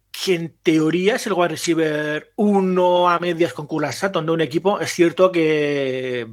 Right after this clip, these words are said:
reparte mucho el juego. Yo, si tienes un cuerpo de wide receivers más o menos estable, iría con Van Jefferson, por ese, ese pico que te puede dar.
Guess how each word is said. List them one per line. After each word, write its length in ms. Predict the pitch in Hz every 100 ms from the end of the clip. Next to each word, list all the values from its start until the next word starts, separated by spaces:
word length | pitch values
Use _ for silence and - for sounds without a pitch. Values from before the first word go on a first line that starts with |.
| 113 - _ 139
reparte 380 | 147 147 160
mucho 220 | 175 151 131
el 60 |
juego. 340 | 151 175 135 - - - - - - - _ _ _ _ -
Yo, 480 | 151 165 214 262 277
si 220 | - 180
tienes 260 | 170 208 220
un 120 | 190
cuerpo 340 | 180 - 165
de 60 | 160
wide 160 | 156
receivers 560 | 156 - 156 151 147 139
más 320 | 160 - -
o 80 | 160
menos 400 | 160 160 156 151
estable, 340 | - 160 151
iría 240 | 143 156 147
con 100 | 135
Van 180 | 131 131
Jefferson, 420 | 160 208 262 349 _ _ _ _ -
por 180 | 135
ese, 880 | 143 - 165 160 156 151 147 147 147 - - - - - _ _ _
ese 260 | - - -
pico 260 | - 190 -
que 100 | 165
te 100 | 160
puede 180 | 165 160
dar. 240 | -